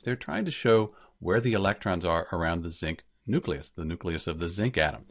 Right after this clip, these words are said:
You can kind of think we have the nucleus here, and then these energy levels, they're around the nucleus, kind of like shells. So let's draw our atomic orbital diagram here. We have one S two, we put them in opposite directions,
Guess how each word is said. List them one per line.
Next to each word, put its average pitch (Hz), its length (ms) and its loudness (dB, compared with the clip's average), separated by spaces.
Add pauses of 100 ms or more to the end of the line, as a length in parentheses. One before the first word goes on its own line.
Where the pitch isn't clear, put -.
(300)
You 123 100 0
can 123 160 2
kind 214 120 6
of 226 80 2
think 139 200 2
we 107 80 4
have 101 120 4
the 95 60 0
nucleus 92 500 0
here, 151 460 2 (260)
and 104 200 0
then 98 140 2
these 92 260 -2
energy 139 360 2
levels, 80 440 0 (320)
they're 101 320 2
around 92 500 2
the 85 80 -4
nucleus, 90 560 -2 (120)
kind 110 120 -8
of - 80 -8
like 78 220 0
shells. - 480 0 (400)
So - 140 -2
let's 147 120 4
draw 131 340 10
our 101 120 4
atomic 90 420 2
orbital 80 300 0
diagram 76 500 0
here. 101 160 -14 (460)
We 95 60 0
have 85 100 -2
one 113 200 6
S 95 240 2
two, 170 520 0
we 180 120 -2
put - 200 -6
them 90 260 -4
in 82 220 -6
opposite 98 440 -2
directions, 107 560 -2